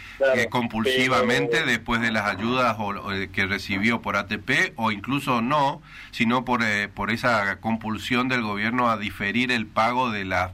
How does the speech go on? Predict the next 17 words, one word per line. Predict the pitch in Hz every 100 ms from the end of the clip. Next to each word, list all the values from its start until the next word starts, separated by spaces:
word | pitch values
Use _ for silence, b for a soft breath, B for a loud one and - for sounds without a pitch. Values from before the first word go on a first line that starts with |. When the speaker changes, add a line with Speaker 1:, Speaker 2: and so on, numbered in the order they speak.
| -
Speaker 2:
tarjeta | 95 92 120 120
de | 107
crédito | 117 120 113
ya | 107 120
en | 117
abril, | 98 104 123 127
marzo, | 110 117 127 123
abril, | 107 123 123
mayo | 117 147 156 151
de, | 110 101
Speaker 1:
Exacto. | 98 151 - B B -
Speaker 2:
de | 98
dos | 101
mil | 117 120
veinte. | 139 135 120 120
Speaker 1:
Exacto. | 135 131 123 - B B B B B -
Exacto. | 120 - 123 -